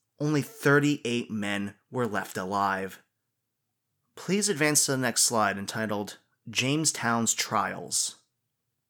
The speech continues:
So, how did Jamestown ultimately survive? Well,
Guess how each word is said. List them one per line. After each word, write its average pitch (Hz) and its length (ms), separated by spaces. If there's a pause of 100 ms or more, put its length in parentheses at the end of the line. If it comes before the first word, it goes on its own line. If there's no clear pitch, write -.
(380)
So, 156 500
how 160 380
did 226 180
Jamestown 160 720
ultimately 143 480
survive? 98 720 (760)
Well, 117 560